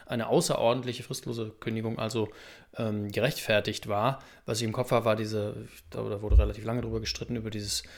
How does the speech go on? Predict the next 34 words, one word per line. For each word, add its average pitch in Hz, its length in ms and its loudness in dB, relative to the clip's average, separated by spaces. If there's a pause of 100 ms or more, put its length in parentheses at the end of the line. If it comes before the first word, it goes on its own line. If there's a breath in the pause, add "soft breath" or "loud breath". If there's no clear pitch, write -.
(320 loud breath)
Pfandbon, 131 800 4
äh, - 880 0
klauen 131 420 4
oder 120 160 2
einlösen, 135 1120 2
äh, 110 240 -4 (240)
von 120 380 -2
einer, 120 400 -4 (260)
ich - 60 -20
glaube, 110 200 -10
es 107 120 -10
war 117 80 -6
eine 107 120 -8
Kassiererin 127 540 0
im 117 160 -2
Supermarkt. 120 640 -2 (720 loud breath)
Ähm, 110 340 -2
sind 139 240 2
das 147 220 6
Fälle, 139 1000 4
äh, - 40 -6
einer 127 260 0
außerordentlichen 131 560 2
Kündigung 127 340 0
gewesen, 127 460 4
wo 123 100 4
es 131 100 2
eben 127 220 2
darauf 117 300 2
ankam, 127 640 0 (100)
wie, 127 560 -2 (560)
wie, 135 320 -8
wie, 139 140 -14
wie 127 100 -8